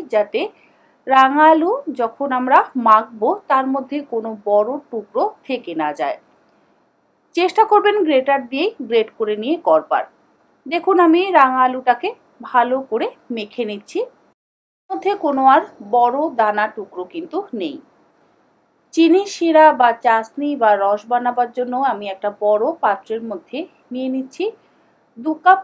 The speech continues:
পরিমাণে চিনি, ওজন হিসেবে চারশো গ্রাম। আর এই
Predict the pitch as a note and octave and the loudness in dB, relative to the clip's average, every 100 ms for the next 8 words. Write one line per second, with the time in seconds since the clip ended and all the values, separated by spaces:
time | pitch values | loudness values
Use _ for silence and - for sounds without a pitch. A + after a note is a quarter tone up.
0 | - A#3 G3+ G3 D4+ G#4+ _ _ _ - | -2 -4 -2 -4 -6 -8 _ _ _ -14
1 | A#3 E3 D#3 - _ _ - E4 D#4+ F#4+ | -10 -8 -8 -10 _ _ 4 4 2 -2
2 | G4+ G4+ F#4 A#3+ A#4 - _ _ _ _ | -4 -4 -4 -2 -4 -8 _ _ _ _
3 | - B3+ - F#3 D#3+ D3+ C#3 - _ - | 2 2 0 -10 -4 -4 -4 -10 _ 2
4 | C4+ C#4+ C#4+ | 4 4 0